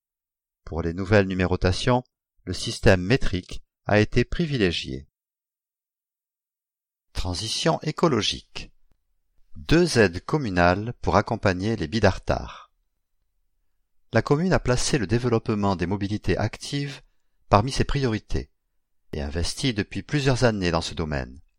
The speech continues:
D'autre part, elle souhaite inciter le territoire à davantage de sobriété pour préserver sa ressource en eau. Dans le cadre de l'application de son plan d'action Transition durable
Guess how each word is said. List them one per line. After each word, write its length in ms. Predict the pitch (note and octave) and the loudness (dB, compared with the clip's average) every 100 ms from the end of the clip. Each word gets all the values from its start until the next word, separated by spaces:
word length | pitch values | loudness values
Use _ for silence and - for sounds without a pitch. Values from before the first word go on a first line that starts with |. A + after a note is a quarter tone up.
| _ _ _ _ _ _ _ _ - | _ _ _ _ _ _ _ _ -4
D'autre 240 | G#2+ F2+ | -2 -2
part, 440 | - D#3 D#3 - _ _ _ _ _ - | 6 6 6 0 _ _ _ _ _ -2
elle 140 | F#2 | -2
souhaite 380 | - - D3+ A#2 | 0 2 2 0
inciter 420 | A#2+ - B2 B2 | -4 -6 -2 0
le 80 | F#2+ | 0
territoire 800 | B2+ G#2+ - G2+ G#2 C#3 D#3 - _ _ - | 0 -2 -2 2 4 4 2 -6 _ _ -6
à 100 | F2 | 4
davantage 540 | C3 C#3 C3+ A2+ C3+ | 6 4 2 2 0
de 60 | A2+ | -2
sobriété 800 | - C#3+ A#2+ F#2 F2 - F2+ A#2 _ _ _ _ - | -2 -2 -2 -4 -4 -2 -4 -4 _ _ _ _ -6
pour 140 | F#2+ | -4
préserver 440 | - G#2 G2 F#2+ | 0 2 2 0
sa 160 | C3 G2+ | 0 2
ressource 440 | G2 - D3 - | 0 -2 -4 -2
en 200 | G2 F2 D#2 | -2 -2 -6
eau. 160 | C2+ _ _ _ _ _ _ _ _ _ _ _ - | -10 _ _ _ _ _ _ _ _ _ _ _ -6
Dans 80 | |
le 100 | D2+ | -4
cadre 320 | F2 D#3+ D#3 F#2 | 2 2 2 0
de 100 | E2+ | 0
l'application 640 | - - G#2+ G#2 - C3+ | 0 -2 -4 -2 -2 -2
de 80 | G2+ | 0
son 220 | - F2 | 0 0
plan 200 | - A2 | 0 0
d'action 520 | F#2+ - - A#2 D3+ | -2 -2 -6 -4 -4
Transition 580 | - - E2 E2 - E2 | -4 -4 -4 -6 -4 -4
durable 500 | D#2+ F2+ F#2 E2+ | -4 0 2 2